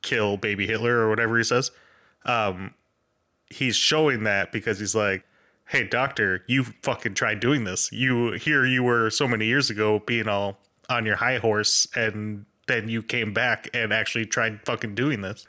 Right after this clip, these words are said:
But anyway, so <laughs> the whole reason I brought that up is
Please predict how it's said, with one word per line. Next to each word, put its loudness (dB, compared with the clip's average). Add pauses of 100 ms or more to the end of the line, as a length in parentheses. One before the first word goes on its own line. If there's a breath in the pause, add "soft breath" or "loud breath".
But 2
anyway, 0 (180)
so 2
<laughs> -2
the 0
whole 2
reason 2
I -4
brought 0
that 0
up 0
is -4